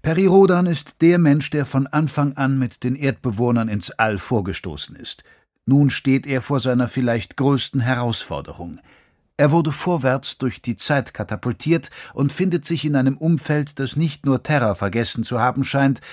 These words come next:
sondern in dem eine sogenannte Datensintflut fast alle historischen Dokumente entwertet hat.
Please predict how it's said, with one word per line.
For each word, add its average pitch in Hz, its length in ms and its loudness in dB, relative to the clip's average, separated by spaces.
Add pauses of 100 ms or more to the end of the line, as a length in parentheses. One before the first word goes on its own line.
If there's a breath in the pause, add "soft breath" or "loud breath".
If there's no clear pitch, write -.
(120)
sondern 165 400 2
in 151 160 0
dem 151 220 0
eine 135 180 2
sogenannte 143 560 2
Datensintflut 117 960 0
fast - 420 -4
alle 156 200 2
historischen 127 640 -2
Dokumente 113 560 0
entwertet 80 520 -8
hat. - 280 -16